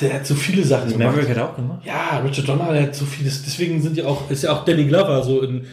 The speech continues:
Speaker 1: in so einer
Speaker 2: Ah,
Speaker 1: kurzen
Speaker 2: shit,
Speaker 1: Cameo-Szene
Speaker 2: ja, ja.
Speaker 1: bei Maverick, weil das so das alte Team quasi war.
Speaker 2: Okay, ich fand den, ähm,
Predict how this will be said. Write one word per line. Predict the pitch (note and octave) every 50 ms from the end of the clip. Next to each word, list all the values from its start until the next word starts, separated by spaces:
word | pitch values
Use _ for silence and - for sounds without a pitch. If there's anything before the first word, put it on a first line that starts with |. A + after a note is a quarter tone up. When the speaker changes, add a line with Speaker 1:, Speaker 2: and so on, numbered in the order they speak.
| - - -
Speaker 1:
in | C#3 C#3
so | C3 C3+
einer | C3 B2+ B2 B2+
Speaker 2:
Ah, |
Speaker 1:
kurzen | - D3 C#3+ C#3+ C#3 - - C#3+ C#3 C#3
Speaker 2:
shit, | C#3 - - - - - - - C3 C3
Speaker 1:
Cameo-Szene | C3+ C#3 D3+ D#3 D#3 D#3 D3+ D3 C3+ - - D3+ D3 D3 D3
Speaker 2:
ja, | C3+
ja. | C#3
Speaker 1:
bei | C#3+ C#3 C#3
Maverick, | C3+ C#3+ C#3+ C3+ C3 C3 C#3 D#3 D3+ - - - -
weil | - D3
das | D3+ D3 D3
so | - D#3
das | D3 D3 -
alte | - D3 E3 D3 D3+ D3
Team | C3 B2 F3+ A#3 D4 B3
quasi | - - C#3 C3 B2 A2+ A#2+ A2+ A2
war. | A2+ B2 D#3+ B3+ - - - - - - - - - -
Speaker 2:
Okay, | - B2 B2
ich | A#2+ B2
fand | C#3 C3+ C3+ C3+ B2+
den, | A#2+ A#2+ A#2 A#2+ A#2 A#2+ A#2+ G2+ - -
ähm, | - A2 A2 A2 A2 A2 A2 A2